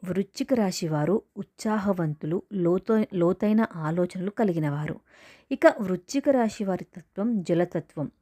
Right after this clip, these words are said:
ఇక అధిష్టాన దేవత వచ్చేసి శ్రీ శివుడు మరియు సుబ్రహ్మణ్య స్వామి. ఇక వృశ్చిక రాశివారు రహస్య భావం, గాఢమైన ఆత్మవిశ్వాసం మరియు గంభీరతతో నిండినవారు.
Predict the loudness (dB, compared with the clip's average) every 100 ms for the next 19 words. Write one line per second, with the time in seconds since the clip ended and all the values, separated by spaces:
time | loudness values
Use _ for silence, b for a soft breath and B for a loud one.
0 | _ b b -10 -2 -2 0 -2 -2 -2
1 | 0 0 -2 -2 0 0 -2 -6 _ -16
2 | -12 -10 -10 -12 -8 -8 -8 -14 -4 2
3 | 4 4 2 _ -4 -2 -2 -6 _ -6
4 | -2 2 2 2 0 -2 0 0 2 -2
5 | -4 _ -20 B B -2 4 4 4 0
6 | -2 -2 4 4 4 2 -4 -2 -2 -4
7 | -4 -4 -4 -6 -4 -4 -2 -2 -2 -4
8 | -8 -6 0 0 2 2 0 0 -4 -6
9 | -6 -2 -4 -4 -8 -8 -8 -6 -6 -8
10 | -6 -4 0 0 0 -4 -2 0 2 2
11 | 4 2 0 -2 -2 -2 0 -2 -4 -8
12 | -12